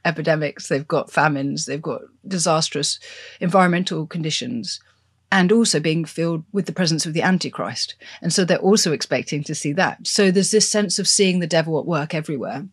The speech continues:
But what doesn't happen is that we don't see Protestants calling Catholics witches or Catholics calling Protestants witches. And,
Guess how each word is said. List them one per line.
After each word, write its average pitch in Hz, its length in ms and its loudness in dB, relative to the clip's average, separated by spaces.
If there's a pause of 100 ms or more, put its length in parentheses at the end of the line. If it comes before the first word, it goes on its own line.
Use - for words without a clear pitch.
(1200)
But 247 320 4
what 214 440 2
doesn't 240 260 4
happen 151 400 -2
is 151 140 0
that 165 100 -4
we 190 100 0
don't 226 300 4
see 156 540 0
Protestants - 720 -4 (300)
calling 165 280 -2
Catholics 160 460 -4
witches 147 320 -6
or - 60 -8
Catholics 170 380 -6
calling 151 220 -6
Protestants - 400 -6
witches. - 280 -8 (340)
And, 156 480 0